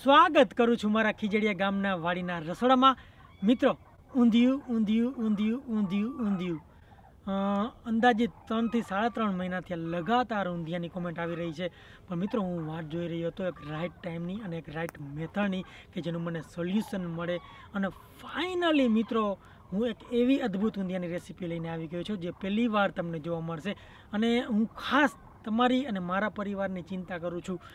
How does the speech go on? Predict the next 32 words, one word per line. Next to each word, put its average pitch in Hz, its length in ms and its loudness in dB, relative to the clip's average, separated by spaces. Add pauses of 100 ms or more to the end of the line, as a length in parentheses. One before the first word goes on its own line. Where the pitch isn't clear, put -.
(260)
તેલની 202 320 0
બાબતમાં 190 580 -2
અને 160 160 -8
મસાલાની 190 560 -4
બાબતમાં, 185 420 -4 (420)
કારણ 202 160 -2
કે 180 100 -8
આપણી 247 440 -2
રસોઈમાં 175 600 -4 (340)
બેફામ 202 640 0
તેલ 196 280 -2
અને 180 120 -4
મસાલાનો 175 540 -4
ઉપયોગ 165 240 -8 (140)
થઈ 170 100 -6
રહ્યો 190 240 -4
છે, 185 120 -10
એ 180 80 -4
મારે 165 220 -4
અટકાવવો 214 460 0
છે. 226 140 2 (360)
તેમ 285 240 6
છતાં 285 160 6
પણ 277 100 4
આપણે 269 160 6
સારી 240 240 2
રેસિપી 233 320 -2
કેવી 214 420 2
રીતે 269 220 6
બનાવી, 233 440 4 (340)
ચાલો 208 240 4
જોઈએ 208 320 2